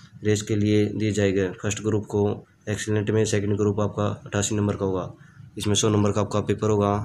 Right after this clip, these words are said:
आपकी सोलह सौ मीटर रनिंग कराई जाएगी। जो बच्चे पहाड़ी एरिया से आते हैं उनको टाइम में छूट दी जाएगी और हाइट में छूट दी जाएगी। नीचे आप देख सकते हो दोस्तों, जो पहाड़ी एरिया से या एक्स सर्विसमैन है उन्हें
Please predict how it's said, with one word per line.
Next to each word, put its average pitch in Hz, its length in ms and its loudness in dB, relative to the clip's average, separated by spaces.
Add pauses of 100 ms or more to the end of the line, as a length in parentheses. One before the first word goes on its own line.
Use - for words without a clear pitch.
(140)
आपकी 107 180 -6
सोलह 104 220 2
सौ 107 120 2
मीटर 104 180 2
रनिंग 104 200 2
कराई 101 180 2
जाएगी। 92 280 0 (520)
जो 104 140 2
बच्चे 104 280 2 (260)
पहाड़ी - 500 0
एरिया 110 220 4
से 110 120 2
आते 104 140 0
हैं 104 80 4
उनको 101 320 2
टाइम 107 240 2
में 104 100 4
छूट 101 160 -2
दी 104 160 0
जाएगी 101 380 2
और 104 200 -2
हाइट 104 180 0
में 104 100 0
छूट 98 180 -2
दी 98 120 -2
जाएगी। 90 340 0 (480)
नीचे 104 200 -2
आप 107 80 2
देख 101 180 0
सकते 98 180 -4
हो 104 60 -2
दोस्तों, 104 420 0 (1500)
जो 104 240 0
पहाड़ी 104 260 2
एरिया 104 240 2
से 104 140 -2
या 104 280 2
एक्स - 200 -4
सर्विसमैन 104 420 0
है 101 140 0
उन्हें 104 360 -2